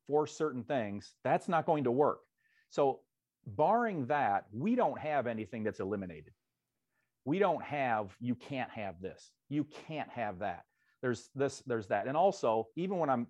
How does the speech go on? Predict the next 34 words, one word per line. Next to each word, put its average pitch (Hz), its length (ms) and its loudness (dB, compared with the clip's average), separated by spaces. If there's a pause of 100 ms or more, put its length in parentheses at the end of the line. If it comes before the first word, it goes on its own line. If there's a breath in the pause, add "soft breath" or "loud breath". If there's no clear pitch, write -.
(100)
we're 123 160 0
asking 131 300 2
early 120 280 0
on, 127 360 -4 (380)
you 120 80 -6
know, 110 140 0
kind 117 160 -2
of 101 80 -2
step 120 320 -2
one, 104 400 2 (420)
uh, 101 320 -2
nutrition 101 440 -2
principle 131 560 0
number 113 260 2
one, 104 440 0
eat 117 200 0
real 110 260 2
food, 95 380 -4
try 98 180 -2
to, 98 160 -2
you 110 100 -10
know, 92 120 -6
try 95 200 -4
to 95 120 -6 (360)
work 104 280 -4
more 101 220 0
on 104 140 -2
getting 101 260 -2
real 101 220 -2
food 214 340 -2
in. 95 300 -2 (1800)
Throughout 156 280 4
the 110 80 0
week, 143 380 0